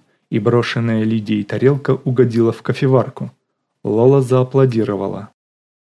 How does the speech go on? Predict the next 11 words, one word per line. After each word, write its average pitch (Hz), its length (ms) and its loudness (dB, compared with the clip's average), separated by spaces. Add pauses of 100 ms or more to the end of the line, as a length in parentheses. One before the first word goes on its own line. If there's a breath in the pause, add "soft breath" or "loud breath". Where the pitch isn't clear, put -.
(560)
Цирковая 117 680 0
труппа, 135 560 -2
в - 100 -18
которой 113 420 -2
работали 110 500 -2
Леня 107 400 -2
и 104 40 -2
Лида, 123 440 -2
собиралась 131 640 0
на 131 120 0
гастроли. 123 640 -2